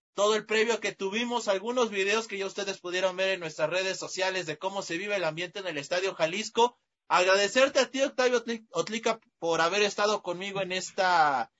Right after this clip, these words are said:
en esta previa. También agradecer a Pepe Jiménez, quien es el que nos estuvo mandando los videos desde el Estadio Jalisco, del cómo se vive la,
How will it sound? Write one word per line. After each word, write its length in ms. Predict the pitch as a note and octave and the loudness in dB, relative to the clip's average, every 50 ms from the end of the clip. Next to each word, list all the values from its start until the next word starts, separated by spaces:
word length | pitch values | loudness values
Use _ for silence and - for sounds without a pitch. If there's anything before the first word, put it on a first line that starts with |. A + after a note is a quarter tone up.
| _ _ _ _ - | _ _ _ _ -6
en 180 | D3 D3+ E3 | -4 0 2
esta 400 | F#3 G3+ G3+ - G#3 F#3 F3+ - | 2 2 2 6 6 6 6 6
previa. 600 | - G3 G3+ A3 A3+ A3 G#3+ F#3+ G3 G#3 A#3+ - _ _ _ _ _ _ - | 4 4 6 6 6 6 4 4 4 4 2 0 _ _ _ _ _ _ 0
También 320 | - E3+ F#3 A3 A#3+ C4+ | 0 2 2 4 4 6
agradecer 800 | C#4+ C4+ B3 A3+ G3+ F#3 F#3 F3+ E3 - - G#3+ A3+ C4 C4+ C4+ - - | 6 6 6 6 4 4 2 0 -2 -2 -2 -2 0 0 0 -2 -2 -2
a 300 | E3 E3 E3 E3 D#3+ _ - | 0 0 0 0 -2 _ -4
Pepe 320 | - A3 A3 A3 D4+ C#4+ | -4 -4 -2 -2 -2 -4
Jiménez, 720 | C4+ - A3 G3+ G3+ A3 A#3+ A#3+ A3 G#3 G#3 A3+ A#3+ - | -2 -4 -6 -4 0 2 2 2 2 0 -2 -2 -4 -6
quien 260 | - - F#3 F3+ F3+ | -8 -4 -2 -2 -2
es 140 | G3+ G3 - | -2 -4 -4
el 100 | A3+ A3 | -6 -6
que 120 | - G3 F3 | -6 -6 -8
nos 160 | E3 D3 F3 | -8 -8 -10
estuvo 320 | D#3 - G#3 A3 A#3+ A#3 | -8 -6 -4 -2 -2 -2
mandando 460 | G#3 F3+ F3 F3 G3 A3 A#3+ B3+ A#3+ | -2 -2 0 0 0 2 2 2 2
los 260 | G#3+ F#3+ E3+ D#3 C#3 D3 | 4 4 2 0 -2 -4
videos 440 | D#3 D#3+ F3 A3 C4 C#4+ C4+ A3+ | -4 -2 2 6 8 8 8 6
desde 200 | F#3+ E3+ D3 D#3+ | 4 -2 -4 -4
el 80 | D#3 D3+ | -4 -6
Estadio 400 | D3+ - - F3+ F#3 F#3+ F#3 F3+ | -4 -2 -2 0 0 0 -2 -2
Jalisco, 600 | - E3+ D3 C#3+ D#3 E3+ D#3+ - - G3 A3 A3+ | 0 0 -2 0 -2 -6 -10 -8 -6 -4 -4 -4
del 260 | E3 D3 C#3+ C3+ - | -4 -6 -8 -8 -4
cómo 260 | - F3 F3+ F#3 F#3 | -2 -2 -2 -2 -2
se 140 | - - D#3+ | -6 -4 -4
vive 240 | D3+ E3 F3 F#3 E3+ | -4 -2 -2 0 2
la, 300 | E3 D3 C#3 C3 B2 - | 4 4 4 4 2 -2